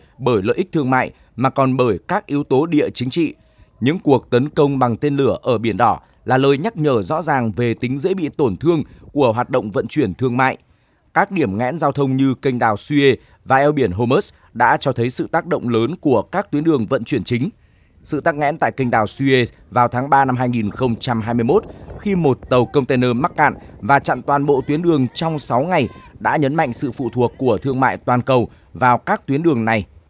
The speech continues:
Các mối đe dọa từ cướp biển và khủng bố ở các điểm nghẽn khác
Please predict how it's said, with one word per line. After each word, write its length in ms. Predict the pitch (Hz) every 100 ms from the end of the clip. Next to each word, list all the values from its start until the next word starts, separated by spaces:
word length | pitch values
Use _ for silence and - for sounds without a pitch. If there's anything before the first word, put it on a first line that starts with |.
| _ _ _ _ _
Các 200 | 156 170
mối 260 | 131 123 147
đe 160 | 135
dọa 240 | 113 123 117
từ 180 | 127
cướp 200 | 110 196
biển 220 | 175 127 92
và 200 | 120 117
khủng 240 | 143 98
bố 260 | 107 127 - _
ở 200 | - 131 104
các 140 | 190 190
điểm 260 | 139 92
nghẽn 200 | 110 147
khác 220 | 165 220